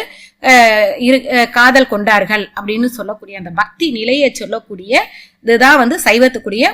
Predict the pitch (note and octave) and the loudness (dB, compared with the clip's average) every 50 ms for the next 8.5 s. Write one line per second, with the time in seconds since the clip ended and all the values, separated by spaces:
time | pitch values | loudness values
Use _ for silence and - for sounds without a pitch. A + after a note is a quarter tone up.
0 | - - A3+ G#3 G#3 A3 A3+ A3 A3+ A3 G3 F3 F3 F3 F3 - - F4+ A4+ - | -4 -6 -6 -2 -2 0 0 0 0 0 -4 -6 -8 -12 -10 -6 -6 -6 -6 -6
1 | - - F#3+ A3 B3+ D4+ D#4+ G4 F#4 C4+ G#3+ G#3+ A#3 B3 B3+ B3+ - C4 C#4+ F4+ | -4 -4 -2 0 0 0 2 2 2 2 0 0 0 -2 -2 -2 -2 0 0 0
2 | G#4 G#4 _ _ _ _ _ _ _ - C#4+ C4 B3+ B3 A#3+ A#3 G#3 A3+ A#3+ C4+ | -2 -4 _ _ _ _ _ _ _ 0 2 4 4 6 4 2 2 2 2 4
3 | D4 D4 D4 C4 B3+ A#3+ A#3+ A3+ A3+ A3 B3 D#4+ E4 E4 - - B3 A#3 A#3+ A#3+ | 4 6 4 4 4 2 0 -2 -2 0 0 -2 -2 -2 -4 -4 -2 0 0 0
4 | A#3+ A3 - - - C4 D#4 G#4 A4 - _ _ _ _ _ _ _ _ _ - | 0 -2 -4 -4 -2 -2 0 -2 -2 -6 _ _ _ _ _ _ _ _ _ 2
5 | C4 C4 C#4 C#4+ C4+ C#4 - A#3 F#3+ A3 G#3 G3 G#3+ A3+ B3 A#3+ G#3 F#3+ G3+ G#3 | 2 4 4 6 4 2 2 0 -2 -2 -4 -2 0 0 0 0 -2 -4 -4 -4
6 | E4 A4+ C#5 - - - A3 G3+ G3+ G3+ A#3+ B3 C4+ C#4 - - F#3 - - A3 | -4 -4 -6 -10 -14 -8 -6 -6 -2 0 0 0 0 -2 -2 -6 -6 -4 -4 -4
7 | A3+ G3+ F#3+ E3+ F3 E3+ E3 D#3 F3 F3 F3 - _ _ _ _ _ _ _ _ | -2 -2 -4 -4 -6 -6 -6 -6 -6 -6 -6 -8 _ _ _ _ _ _ _ _
8 | _ _ - D4 D4+ D4 E4+ F#4 F#4+ F4+ | _ _ -6 -2 2 2 2 2 2 2